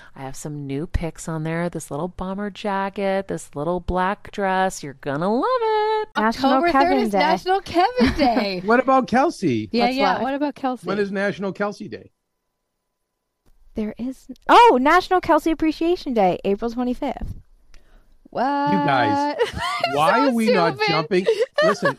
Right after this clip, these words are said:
Speaker 4: Heel Squad, why are we not all jumping on this scam?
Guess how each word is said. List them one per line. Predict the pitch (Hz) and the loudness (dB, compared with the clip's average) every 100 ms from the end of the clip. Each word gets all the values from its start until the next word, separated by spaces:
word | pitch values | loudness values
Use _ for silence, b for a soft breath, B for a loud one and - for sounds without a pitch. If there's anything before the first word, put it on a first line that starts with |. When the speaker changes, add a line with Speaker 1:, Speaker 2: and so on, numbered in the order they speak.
| 466 - | -2 0
Speaker 4:
Heel | 202 233 | 0 0
Squad, | - 190 151 127 | 0 0 2 0
why | 123 143 190 | -2 -2 -2
are | |
we | 262 | -2
not | 277 240 | 0 0
all | 190 170 | 2 0
jumping | 143 147 139 147 | -2 -8 -6 -4
on | 127 123 | -2 -2
this | 117 - - | -2 -6 -8
scam? | 135 113 113 | -4 -2 -2